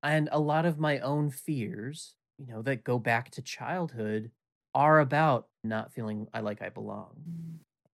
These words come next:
Speaker 1: And helping people find that in their own lives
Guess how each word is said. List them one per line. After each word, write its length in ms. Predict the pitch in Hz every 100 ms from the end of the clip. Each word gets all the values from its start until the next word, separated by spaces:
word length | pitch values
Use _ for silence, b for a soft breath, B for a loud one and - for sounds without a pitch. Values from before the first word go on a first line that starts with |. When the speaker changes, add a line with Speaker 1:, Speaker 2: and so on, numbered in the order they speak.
| -
Speaker 1:
And 540 | 143 143 143 139 131 - _ -
helping 540 | - 170 170 190 185
people 460 | 175 - 156 156 127
find 520 | 127 - 139 165 175
that 300 | - 107 107 -
in 160 | 120
their 220 | 113 113 117
own 240 | 117 110
lives 580 | 131 170 101 202 120